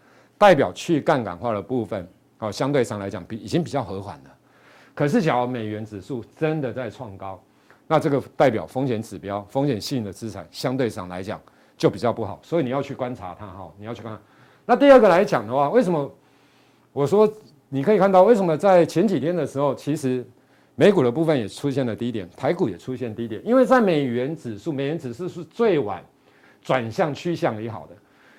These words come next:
其实在日元的部分，它的高点其实已经在一个多礼拜、一两个礼拜前就见到高点。那为什么要拿日元来跟大家讲？因为日元来讲的话，其实是最软的。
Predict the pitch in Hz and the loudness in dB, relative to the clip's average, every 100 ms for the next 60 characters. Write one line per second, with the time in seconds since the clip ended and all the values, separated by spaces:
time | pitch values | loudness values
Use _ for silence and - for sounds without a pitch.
0 | _ - 262 269 277 277 262 185 180 190 | _ -2 6 8 8 8 6 4 2 0
1 | 202 190 190 196 190 196 165 92 - _ | 0 0 0 0 4 4 2 -6 -12 _
2 | _ _ - 156 156 147 135 - 127 104 | _ _ -6 -2 0 -2 -2 -6 -4 -2
3 | 151 151 151 127 - _ _ - 131 139 | -4 0 2 2 -2 _ _ -4 0 2
4 | 139 113 117 104 - 165 117 104 95 127 | 0 0 -2 -4 0 0 0 -4 -4 -4
5 | 104 92 120 117 110 104 95 98 92 - | -6 -12 -12 -12 -12 -12 -12 -14 -14 -20
6 | _ _ _ _ - 262 285 175 202 214 | _ _ _ _ 4 10 10 10 8 8
7 | 180 196 220 160 135 135 156 156 151 147 | 8 8 8 6 4 2 2 4 4 2
8 | 101 92 180 240 269 247 180 160 170 131 | -4 -2 2 6 8 8 6 4 0 0
9 | 131 127 170 170 151 - _ _ _ _ | -4 -2 0 2 0 -6 _ _ _ _
10 | _ - 214 - 262 160 110 76 73 | _ -2 -2 8 10 10 6 -4 -12